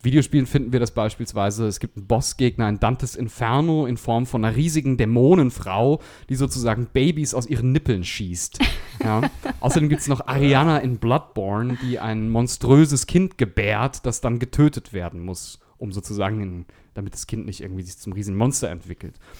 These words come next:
Speaker 1: Es gibt aber auch, sagt sie, einige positive Beispiele. Sie nennt da Child of Light, Night in the Woods und natürlich das von mir sehr verehrte Life is Strange, weil da ist mit Joyce nämlich auch eine berufstätige Mutter, die eine starke Rolle hat innerhalb der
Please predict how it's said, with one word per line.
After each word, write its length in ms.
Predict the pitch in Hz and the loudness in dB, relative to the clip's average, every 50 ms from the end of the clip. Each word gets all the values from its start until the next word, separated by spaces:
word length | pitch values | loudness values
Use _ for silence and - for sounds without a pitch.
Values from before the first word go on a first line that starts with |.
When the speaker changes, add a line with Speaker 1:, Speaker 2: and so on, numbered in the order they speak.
| - - - - | -20 -18 -12 -10
Speaker 1:
Es 140 | 123 - | -4 0
gibt 220 | - 233 - - 143 | 0 0 0 -2 -4
aber 180 | 135 117 - | -4 -2 0
auch, 260 | - 117 165 214 - - | 2 2 2 2 0 -2
sagt 220 | - 160 151 - - | -2 -4 -4 -4 -6
sie, 100 | - - | -6 -2
einige 180 | 127 135 131 | -2 -2 -2
positive 500 | 123 - - 170 196 175 147 165 151 131 | -4 -6 -4 -4 -4 -4 -6 -6 -6 -4
Beispiele. 540 | 117 120 117 139 160 - - - 156 143 139 | -2 0 0 0 0 -2 -4 -6 -4 -4 -4
Sie 120 | 117 120 117 | -4 -2 -2
nennt 220 | 113 117 120 - | -2 -4 -4 -4
da 140 | 113 104 98 | -4 -6 -6
Child 420 | - - - 117 107 110 120 113 104 | -6 -8 -6 -2 -2 0 0 -2 -2
of 120 | 87 90 | -4 -4
Light, 480 | 95 101 104 120 143 151 - - - - - - - - - - | -2 0 0 2 0 0 -4 -8 -20 -20 -20 -20 -20 -20 -16 -10
Night 440 | - 107 107 107 110 127 160 - - | -6 -4 0 2 2 2 2 0 -2
in 180 | - 131 123 113 | -2 0 0 2
the 80 | 110 | 0
Woods 640 | 104 98 104 117 143 180 185 180 175 165 160 - - - - - - - - - | 0 2 4 6 6 6 4 2 -2 -8 -8 -8 -10 -12 -18 -18 -18 -14 -6 -2
und 320 | 143 147 160 151 - - | -2 0 -2 -2 -4 -6
natürlich 680 | 120 110 - - - 131 131 127 127 123 - - - _ _ _ | -8 -8 -6 -2 0 2 2 2 2 -2 -4 -8 -20 _ _ _
das 240 | - 98 - - - | -20 -18 -18 -20 -20
von 200 | _ - 104 95 | _ -14 -10 -8
mir 140 | 98 104 98 | -8 -8 -6
sehr 120 | 92 98 | -6 -8
verehrte 420 | 90 - - - - 98 92 - 90 | -8 -8 -8 -8 -6 -6 -6 -6 -6
Life 320 | 87 87 98 110 104 - 104 | -4 -2 -2 -2 -2 -4 -8
is 160 | - - - | -10 -10 -10
Strange, 540 | - - 120 117 127 143 160 175 180 185 - - - - - - - - | -4 0 2 4 4 4 4 2 0 -2 -4 -6 -10 -14 -20 -20 -12 -8
weil 120 | 104 98 | -6 -4
da 100 | 101 98 98 | -4 -4 -4
ist 100 | - - | -4 -4
mit 180 | 107 90 - - | -6 -6 -2 0
Joyce 380 | 110 107 123 139 156 - - | 2 4 4 4 4 2 0
nämlich 220 | 131 110 104 - - | -4 -4 -4 -4 -2
auch 220 | 113 135 151 127 | 0 0 0 0
eine 100 | 135 117 | -4 -8
berufstätige 680 | 101 101 113 123 123 - - - 120 104 - - - 107 | -6 -4 -4 -4 -4 -4 -4 -2 -4 -4 -4 -6 -4 -2
Mutter, 280 | 143 170 - 170 147 | -2 0 0 0 -2
die 160 | 123 - 113 | -2 -4 -6
eine 200 | 110 107 104 101 | -4 -2 -2 -4
starke 320 | 95 - - 104 104 - 120 | -4 -2 -2 -4 -2 -2 -2
Rolle 260 | 101 117 135 143 127 | -2 0 0 0 0
hat 200 | 123 120 - - | -2 -2 -6 -6
innerhalb 480 | - 127 123 113 113 - 120 - _ - | -4 -2 -2 -2 -2 -2 -6 -8 _ -4
der 280 | 120 113 104 104 107 | -2 -2 -2 -2 -4